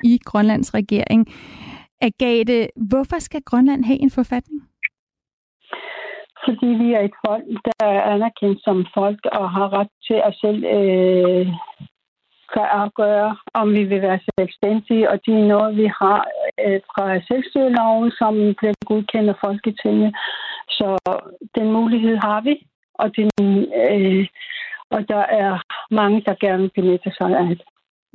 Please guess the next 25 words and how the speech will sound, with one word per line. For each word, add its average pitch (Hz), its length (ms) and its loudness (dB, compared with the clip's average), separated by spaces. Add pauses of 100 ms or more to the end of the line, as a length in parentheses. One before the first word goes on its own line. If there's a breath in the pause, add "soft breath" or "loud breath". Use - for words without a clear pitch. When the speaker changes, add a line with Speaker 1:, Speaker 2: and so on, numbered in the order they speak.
Speaker 1:
Du 269 80 4
kan 294 100 6
måske 277 180 4
lige 320 160 -2
slå 311 80 2
fast, 277 440 -2
Agathe, 240 280 0
hvad 262 140 0
skal 330 140 -6
der 302 60 2
egentlig 254 200 4
til? 285 200 0
Så 269 80 4
nu, 269 100 6 (220)
nu 285 100 8
har 285 80 -2
vi 247 60 2
en 220 140 2
udkast 269 260 -4
til - 80 0
en 220 160 0
forfatning. 220 500 4
Hvad 262 140 -2
skal 330 200 -6
der - 120 -4